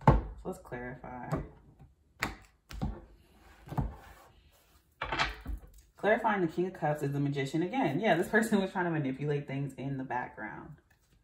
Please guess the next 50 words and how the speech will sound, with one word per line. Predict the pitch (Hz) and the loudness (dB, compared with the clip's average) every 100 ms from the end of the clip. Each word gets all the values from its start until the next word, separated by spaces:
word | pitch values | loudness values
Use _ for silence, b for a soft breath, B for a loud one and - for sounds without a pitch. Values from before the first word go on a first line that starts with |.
| _ _ _ _ _ _ | _ _ _ _ _ _
Five | 151 156 165 | 8 10 8
of | |
Swords, | - 175 175 160 135 - - | 4 4 8 8 4 -2 -2
that's | - - - | 2 2 2
hate, | - 175 180 175 | 0 4 4 4
that's | 151 - | -2 -2
conflict, | - 156 156 156 156 - | 0 2 4 2 -2 0
competition, | 143 135 - 165 160 165 165 B | -2 -2 -2 -4 0 -2 -2 B
aggression, | 120 131 147 170 170 170 165 156 | -6 -4 6 6 6 2 2 2
trying | 139 | 0
to | 135 | 0
win | 131 | -2
at | 131 | 0
all | 127 | 0
costs, | 123 165 156 156 | 0 4 4 2
right | 135 160 - | 0 -2 0
underneath, | 156 147 143 139 - | 0 0 0 -2 -4
um, | 123 127 123 139 | -2 -2 -2 -4
Boar, | 131 135 135 | -2 -2 -2
Ferocity. | - 120 120 120 - 87 - B B | -4 -6 -6 -8 -10 -12 -12 B B
So | 156 | 0
this | 240 | 2
is | 190 | 2
a | |
manipulative, | 160 131 143 151 147 143 143 - | 2 2 0 2 2 2 0 -2
forceful, | 135 131 135 - 135 | 0 0 0 -2 -2
controlling, | 131 135 - 135 131 131 131 | -2 -6 -2 0 2 2 0
my | 131 123 131 | 0 0 -2
way | 127 | -2
or | 113 113 | -2 -4
the | 117 | -4
highway | 131 123 110 113 | -2 -2 -4 -8
person. | - 202 196 135 113 B B | -2 -2 -2 -8 -10 B B
And | - 143 | 0 0
it's, | - - - | 0 -6 -2
they're | 151 143 | 0 0
so | - 156 147 | 2 4 4
mad | 131 147 170 165 | 4 6 8 6
because | 156 151 | 4 0
they | 139 | 2
didn't | 139 139 131 | 2 2 2
get | 131 131 | -2 0
their | 151 | 0
way. | 160 170 | 4 4
For | - | 2
some | 139 170 | 2 4
of | 180 175 | 4 2
you, | 175 | -2
you | 156 139 | 0 2
were, | 127 120 | 0 -2